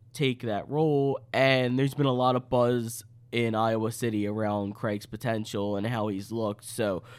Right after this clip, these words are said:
don't be surprised if he proves himself to be a very valuable backup and potentially take over a starting role, hopefully with Van Ness. Hopefully,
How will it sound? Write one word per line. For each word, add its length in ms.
don't 200
be 80
surprised 840
if 280
he 380
proves 280
himself 400
to 60
be 120
a 60
very 380
valuable 500
backup 800
and 680
potentially 800
take 380
over 500
a 80
starting 400
role, 320
hopefully 540
with 300
Van 280
Ness. 320
Hopefully, 720